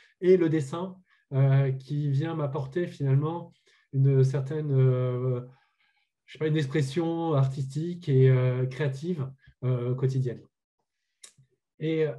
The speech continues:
<clears throat> euh, c'est, sur le côté, euh, sur l'image du Rwanda, ben, comme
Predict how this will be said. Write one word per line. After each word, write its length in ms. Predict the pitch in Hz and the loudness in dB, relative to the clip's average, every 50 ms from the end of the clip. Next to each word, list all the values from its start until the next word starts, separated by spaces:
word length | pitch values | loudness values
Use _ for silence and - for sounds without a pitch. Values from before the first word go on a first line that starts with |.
| - _ - | -12 _ -10
<clears throat> 560 | 135 143 151 131 135 - - - - - - | -8 -4 -4 -4 -6 -8 -12 -20 -20 -12 -4
euh, 540 | 151 139 135 131 131 127 127 131 131 127 127 131 131 - _ _ _ _ _ _ _ _ _ _ _ _ _ _ _ _ _ _ _ _ _ _ _ _ _ _ _ _ _ _ _ _ _ _ _ _ _ | 0 2 4 4 4 4 4 2 0 0 -2 -4 -10 -16 _ _ _ _ _ _ _ _ _ _ _ _ _ _ _ _ _ _ _ _ _ _ _ _ _ _ _ _ _ _ _ _ _ _ _ _ _
c'est, 440 | - - - 185 190 - 285 - _ _ _ _ _ _ _ - - | -20 -10 -8 -8 -6 -8 -10 -20 _ _ _ _ _ _ _ -20 -20
sur 440 | - - - - - - - - 196 | -20 -18 -18 -18 -18 -18 -2 -2 0
le 80 | 208 202 | 0 0
côté, 420 | 196 208 202 202 - 226 220 214 | 0 -2 -2 -2 -2 -2 0 0
euh, 380 | 196 165 151 147 143 143 139 139 135 135 131 135 - - - _ _ _ _ | 0 -2 -2 -2 -2 -2 0 0 0 0 0 -2 -4 -12 -20 _ _ _ _
sur 160 | _ - 147 | _ -6 -4
l'image 320 | 156 175 180 196 220 202 165 | -2 -2 -2 -2 -2 -2 -2
du 80 | 156 | -2
Rwanda, 600 | 151 143 156 156 151 147 160 170 190 208 208 - _ _ _ _ _ _ _ _ | -4 -2 -4 -4 -4 -4 -6 -6 -6 -8 -8 -14 _ _ _ _ _ _ _ _
ben, 160 | 139 143 143 | -2 -2 -2
comme 300 | - - 175 175 - | -2 -4 -4 -4 -6